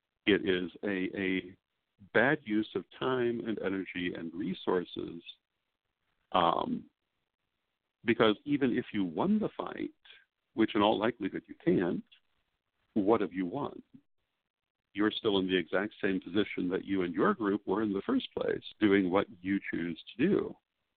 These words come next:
It's not, um, it's not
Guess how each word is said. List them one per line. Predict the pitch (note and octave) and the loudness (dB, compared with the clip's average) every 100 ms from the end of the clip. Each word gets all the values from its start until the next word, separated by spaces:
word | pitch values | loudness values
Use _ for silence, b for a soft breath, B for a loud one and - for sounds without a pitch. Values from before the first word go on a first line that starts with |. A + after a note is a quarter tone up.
| _ _ _ _ b b b b - | _ _ _ _ b b b b 0
It's | A2 - G2 | 2 2 2
not, | G2 G2+ F#2 _ | 4 4 2 _
um, | F#2 - - - - _ _ _ _ _ _ _ _ _ _ _ _ - | -6 -6 -10 -14 -16 _ _ _ _ _ _ _ _ _ _ _ _ -2
it's | A#2+ | 0
not | - | 0